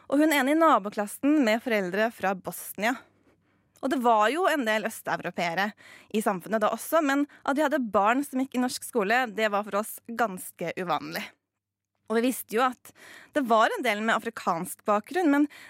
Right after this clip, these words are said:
i vårt lille miljø så hadde ikke de flyttet til akkurat da. Heller ikke de med østasiatisk bakgrunn. Så da gikk vi der da, i ti år, og diskuterte kristendom og islam,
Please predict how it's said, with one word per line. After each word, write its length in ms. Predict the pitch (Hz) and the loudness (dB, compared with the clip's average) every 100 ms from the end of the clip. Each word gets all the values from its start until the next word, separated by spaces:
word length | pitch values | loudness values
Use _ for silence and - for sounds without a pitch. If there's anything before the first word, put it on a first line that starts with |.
| _ _ _ | _ _ _
i 80 | 311 | 0
vårt 180 | 320 - | 0 0
lille 160 | 339 302 | 0 2
miljø 240 | 330 311 370 415 | 2 4 2 2
så 180 | 370 370 403 | 0 2 2
hadde 180 | 262 | 0
ikke 80 | 269 | -2
de 140 | 294 349 | -2 -2
flyttet 500 | - 392 - - 196 | -2 -6 -4 -8 -4
til 280 | 349 427 381 | -2 0 0
akkurat 360 | 262 - 220 220 147 | -2 -4 -6 -4 -4
da. 140 | 143 - _ _ _ _ - | -4 -8 _ _ _ _ -4
Heller 240 | 294 311 | -2 -2
ikke 160 | 320 254 | -2 -4
de 140 | 226 254 | -2 0
med 240 | 233 247 - | 0 0 -4
østasiatisk 1160 | - - - 220 - 240 262 349 359 - - 214 | -10 -12 -6 -6 -2 -2 -2 -6 -6 -10 -12 -4
bakgrunn. 480 | 202 170 - 156 175 - _ _ _ _ _ _ _ _ _ - | -4 -4 -8 -8 -10 -20 _ _ _ _ _ _ _ _ _ -16
Så 140 | - 262 | -4 0
da 100 | 254 | 0
gikk 240 | 269 - | 0 -4
vi 80 | 240 | -2
der 160 | 262 381 | 2 2
da, 80 | 392 | 0
i 220 | 277 294 294 | 0 -2 -4
ti 280 | - 277 277 | -2 0 4
år, 240 | 233 302 - _ _ - - - - | 4 2 -2 _ _ -20 -20 -20 -14
og 120 | - 277 | -4 -2
diskuterte 420 | 294 - 233 277 | 0 0 0 -4
kristendom 560 | 294 311 - 196 233 254 | -6 -8 -4 -2 0 0
og 80 | |
islam, 460 | 294 - 202 220 277 | -2 -2 0 2 0